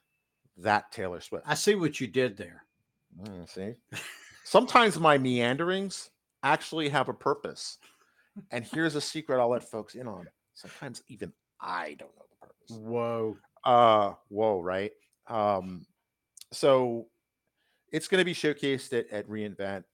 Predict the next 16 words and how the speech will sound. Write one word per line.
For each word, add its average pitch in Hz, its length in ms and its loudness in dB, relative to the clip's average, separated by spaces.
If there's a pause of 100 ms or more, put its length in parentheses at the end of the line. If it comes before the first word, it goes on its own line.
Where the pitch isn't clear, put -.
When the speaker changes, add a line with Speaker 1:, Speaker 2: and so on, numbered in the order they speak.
(100)
Speaker 1:
I, 104 120 -6 (100)
I, 104 240 -8 (160)
I, 104 240 -8
I'm 160 280 4
not 143 180 8
at 117 100 -2
re:Invent 110 360 -6
this 104 200 -10
year 98 220 -6
for 92 540 -10 (1700)
basically 92 720 -8 (680)
largely 143 400 2
logistical 107 640 -4
reasons. - 460 -20 (240)
Speaker 2:
Yeah. 104 280 -12 (440)
Speaker 1:
Um, 104 560 -2